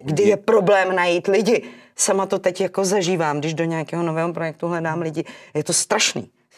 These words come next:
Speaker 1: Šikovný lidi najít je strašný. Strašně těžký.
Speaker 2: Tady jsou v Beskydech dva někde, ale... Tak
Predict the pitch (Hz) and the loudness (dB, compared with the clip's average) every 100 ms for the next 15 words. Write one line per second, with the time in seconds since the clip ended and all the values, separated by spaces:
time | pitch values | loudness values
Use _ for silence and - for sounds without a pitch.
0 | _ - 220 220 226 202 180 165 175 160 | _ -6 -2 2 2 2 0 0 -2 -2
1 | 165 165 - - 185 - 135 - _ _ | -2 -2 -2 -2 0 0 -4 -8 _ _
2 | - - - - 165 117 - - _ 92 | -6 -2 -2 -2 -4 -6 -12 -18 _ -4
3 | 92 123 90 87 - 95 87 80 85 82 | 0 0 0 -2 -2 0 0 -2 -6 -6
4 | 82 85 85 87 87 - | -12 -16 -16 -16 -16 -18